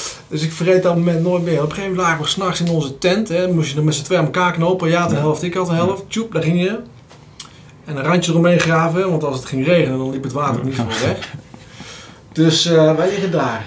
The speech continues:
Speaker 1: En op een gegeven moment, ja, ik was natuurlijk helemaal, eh, klaar. Dus ik ging slapen.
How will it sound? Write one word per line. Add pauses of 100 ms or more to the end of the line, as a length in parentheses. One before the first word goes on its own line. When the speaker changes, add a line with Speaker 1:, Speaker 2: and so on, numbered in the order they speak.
(120)
Speaker 1:
En
op
een
gegeven
moment,
ja,
ik
was
natuurlijk
helemaal,
eh, (100)
klaar. (300)
Dus
ik
ging
slapen.